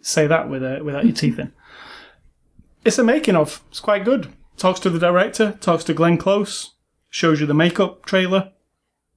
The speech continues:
shows you, uh, the locations that they used. A lot of them are real places. They're not just C G backlots. Um, talks to everybody in the cast. Shows, um, a bit of Sienna playing around with a, a body double. Um,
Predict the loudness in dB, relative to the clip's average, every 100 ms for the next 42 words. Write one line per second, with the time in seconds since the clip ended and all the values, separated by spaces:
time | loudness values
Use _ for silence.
0 | _ _ _ -18 -14 -4 0 0 0 2
1 | 0 -2 -6 -2 -2 0 -2 0 -2 0
2 | -2 0 0 0 -2 -8 _ _ -4 -2
3 | 0 0 0 2 2 2 0 0 -2 0
4 | -2 -2 -2 -4 -4 -8 -8 -4 -4 -2
5 | -4 -2 -2 -4 -2 -6 -6 -12 -14 _
6 | _ _ _ _ _ -4 -2 -2 -4 -10
7 | -2 0 0 0 0 2 0 0 2 0
8 | 0 -2 -2 -4 -6 -14 _ _ _ _
9 | _ _ -4 0 2 2 2 2 0 -2
10 | -2 0 0 -4 -2 0 2 2 -2 -6
11 | -4 0 0 2 2 2 0 0 0 0
12 | 0 -4 -4 0 2 2 0 2 0 -2
13 | _ -20 -20 _ _ _ _ _ _ _
14 | -4 -2 0 -2 -6